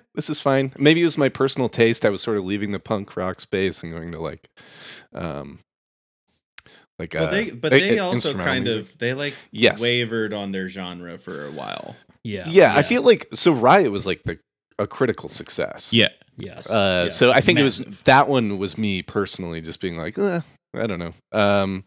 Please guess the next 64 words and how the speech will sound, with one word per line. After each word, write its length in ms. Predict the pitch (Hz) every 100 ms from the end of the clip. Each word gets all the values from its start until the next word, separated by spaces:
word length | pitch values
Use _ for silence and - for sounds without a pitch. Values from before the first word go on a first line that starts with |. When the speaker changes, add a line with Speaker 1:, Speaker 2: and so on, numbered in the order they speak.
| -
Speaker 3:
Yeah, 180 | 120 104
yeah, 220 | 107 101
yeah. 60 | 92
You 120 | 107
Speaker 1:
but 80 | 190
Speaker 3:
gotta 120 | 214
Speaker 1:
I, 40 |
Speaker 3:
be 40 | -
the 60 |
Speaker 1:
I 120 | 175
Speaker 3:
cool 80 | 165
Speaker 1:
recognize 360 | 170 190 165 151
Speaker 3:
kid. 60 | 120
Speaker 1:
there 100 | 143
was, 160 | 147
like, 240 | 147 110 - _ -
the, 420 | 113 113 104 - _ _
a 100 | 104
couple 260 | - - 98
singles. 680 | - 92 90 92 90 -
I, 140 | - 90 - _
the, 200 | 98 95 -
the 100 | 95
main 300 | 92 92 92
one, 340 | 92 90 87 90 _
I 100 | 87
can't 180 | - 92
remember 220 | 85 82
the 100 | 82
name 200 | 85 85
of 120 | 87 90
it. 180 | 78 -
And 120 | 123
Speaker 3:
Misery 280 | 113 92 104
Business. 420 | 101 101 104 101
Speaker 1:
Yeah, 120 | 107 95
Speaker 3:
Or 20 |
Speaker 1:
Misery 280 | 101 117 127
Speaker 3:
Crush, 100 | 127
Speaker 1:
Business 380 | 120 127 120 -
Speaker 3:
Crush, 100 | 110
Speaker 1:
and 120 | 107
Speaker 3:
Crush. 240 | - 104 -
Speaker 1:
Crush, 200 | 101 -
Crush, 0 | 98 82 -
Crush. 40 |
I 60 | 90
was 140 | 85
like, 180 | 87 -
"Okay, 220 | 104 95
these, 200 | 92 107
Speaker 3:
Yeah. 80 | 104
Speaker 1:
these 180 | 110 95
are, 140 | 92 85 _
these 140 | 92 82
are 40 |
bangers." 460 | 80 62 60 73 - -
Um, 400 | 95 92 87 92 - _ - - - - - - _ -
and 320 | 135 147 110
then, 240 | 131 156
like, 240 | - 123 -
I 120 | 113
literally 520 | 104 90 104 110 110 107
just, 300 | 92 -